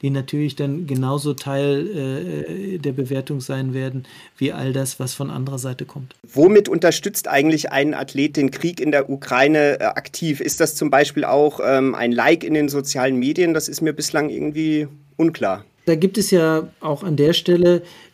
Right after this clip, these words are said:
Speaker 1: äh, unterschiedliche Bewertungen, äh, der, der Verbände, wie sie an die,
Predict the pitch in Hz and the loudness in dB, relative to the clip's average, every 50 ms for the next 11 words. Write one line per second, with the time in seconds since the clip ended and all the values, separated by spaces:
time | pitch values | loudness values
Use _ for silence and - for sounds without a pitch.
0 | _ - 139 139 - - - 151 156 156 - 165 - - 170 151 156 165 151 143 | _ -8 -6 -6 -6 -2 0 0 0 2 0 -2 0 0 -4 -4 -2 -2 -2 0
1 | - 151 135 135 123 135 143 143 147 - 165 147 143 143 143 143 139 139 202 247 | 0 -2 -2 0 2 4 4 4 4 2 2 2 2 2 2 2 0 -2 -2 -2
2 | 151 127 123 135 131 131 135 - 285 180 143 135 131 - 143 131 127 143 147 165 | -4 -2 0 0 2 2 0 -2 -4 -4 -4 -4 -2 -2 -4 -2 0 0 2 2
3 | 170 170 156 131 143 151 151 131 147 151 151 - - 208 143 147 143 131 131 135 | 2 2 2 2 2 2 2 2 2 2 2 2 0 0 0 2 2 2 2 2
4 | 139 143 139 131 | 2 2 2 0